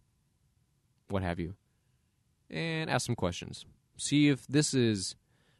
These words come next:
up your alley. If this is something you should do. Because I do know there are other jobs in the country about, um, not, not being a shepherd,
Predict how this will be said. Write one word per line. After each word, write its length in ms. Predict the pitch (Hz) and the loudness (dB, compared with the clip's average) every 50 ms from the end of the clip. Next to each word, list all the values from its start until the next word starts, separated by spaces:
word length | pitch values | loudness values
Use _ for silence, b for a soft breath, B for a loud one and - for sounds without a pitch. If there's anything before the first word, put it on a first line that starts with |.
| _ | _
up 140 | - 151 - | -4 -2 2
your 140 | 139 143 151 | 2 2 4
alley. 240 | 147 110 82 85 101 - _ _ _ _ _ _ _ _ _ _ _ _ _ _ _ _ _ - | 2 2 0 -4 -8 -12 _ _ _ _ _ _ _ _ _ _ _ _ _ _ _ _ _ -10
If 100 | 98 95 | -8 -4
this 180 | - 117 - - | -2 -2 0 0
is 80 | 104 | -2
something 280 | - 120 107 104 110 110 | -2 -2 -2 -4 -2 -2
you 80 | 107 | -2
should 180 | 104 - 117 127 | -4 -4 -4 -4
do. 160 | 143 139 104 104 - _ _ _ _ _ _ _ _ _ _ _ _ _ _ _ _ _ _ _ _ _ _ _ _ _ _ _ | -4 -6 -6 -8 -12 _ _ _ _ _ _ _ _ _ _ _ _ _ _ _ _ _ _ _ _ _ _ _ _ _ _ _
Because 240 | - 110 - 123 98 | -8 -2 0 2 4
I 60 | 107 | 4
do 180 | 107 113 156 185 | 6 8 8 6
know 160 | 170 120 95 | 6 4 2
there 200 | 82 87 98 101 | 2 2 4 4
are 320 | 104 104 101 98 95 95 - _ _ _ _ _ _ _ _ _ _ _ _ _ _ _ _ _ _ - | 6 6 6 4 2 0 -4 _ _ _ _ _ _ _ _ _ _ _ _ _ _ _ _ _ _ -4
other 160 | 151 127 117 | -2 0 0
jobs 420 | 87 - 101 90 87 87 90 - | 0 0 0 0 0 -2 -4 -6
in 80 | 107 95 | -8 -8
the 60 | 92 | -6
country 340 | - 98 87 87 - 98 98 | -6 -6 -6 -6 -4 -6 -6
about, 480 | 101 90 92 90 90 90 90 90 90 - | -4 -4 -4 -4 -4 -4 -6 -6 -8 -8
um, 460 | - 92 90 90 90 90 87 92 95 - _ _ _ _ _ _ _ _ _ _ _ _ _ _ _ _ _ _ _ _ _ _ _ _ _ _ _ - | -8 -8 -8 -10 -12 -12 -14 -16 -18 -20 _ _ _ _ _ _ _ _ _ _ _ _ _ _ _ _ _ _ _ _ _ _ _ _ _ _ _ -14
not, 140 | - - - - | -14 -14 -16 -12
not 280 | 110 117 143 - - | -8 -8 -8 -2 0
being 180 | 131 123 104 87 | 2 2 2 2
a 20 | |
shepherd, 500 | - - - 120 95 - 90 80 - - | 0 2 4 4 4 4 4 0 -2 -2